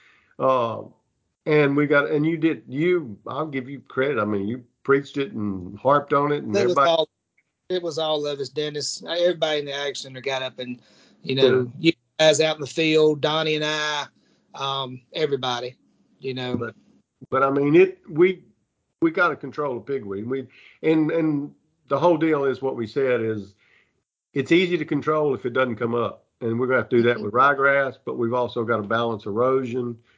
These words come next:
Speaker 1: So, I mean, there's some things we gotta balance and figure it out.
Speaker 2: Yeah, and back to one more to-, topic, and I know you gotta go,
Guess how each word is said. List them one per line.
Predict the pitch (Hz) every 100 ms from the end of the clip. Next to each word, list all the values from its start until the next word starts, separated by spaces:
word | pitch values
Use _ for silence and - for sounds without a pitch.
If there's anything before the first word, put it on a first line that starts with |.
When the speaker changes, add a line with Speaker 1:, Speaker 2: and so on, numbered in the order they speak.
| _
Speaker 1:
So, | - 120 117 110 107 101 98 - -
I |
mean, | 110 117
there's | 123 127 107 - -
some | 107 104
things | 123 107
we | 107
gotta | 113 104
balance | 104 117 113 110 -
and | 101 101 - _ _ _ _ _ -
figure | 123 131
it | 135
out. | 151 123 - _ _ _ _ _ _ _
Speaker 2:
Yeah, | - 165 151 135 _
and | - 160 156 147 165 _ _
back | 185 175 175
to | -
one | 160 170 208
more | 202 190
to-, | - 190 180 -
topic, | 180 175 170
and | 156
I |
know | 156 170
you | 160
gotta | 165 156
go, | 147 160 160 156